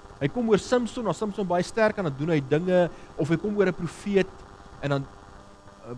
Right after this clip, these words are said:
maak die profeet God se wil bekend. Maar in die Nuwe Testament sien ons dat die, dat die gees op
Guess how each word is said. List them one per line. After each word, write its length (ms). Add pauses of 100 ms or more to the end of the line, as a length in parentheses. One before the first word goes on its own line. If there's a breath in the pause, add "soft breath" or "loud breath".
maak 200 (120)
die 80
profeet 520
God 220
se 80
wil 220
bekend. 380
Maar 120
in 100
die 100
Nuwe 120
Testament 440
sien 140
ons 120
dat 140
die, 100 (340 loud breath)
dat 100
die 80 (200)
gees 520 (540)
op 160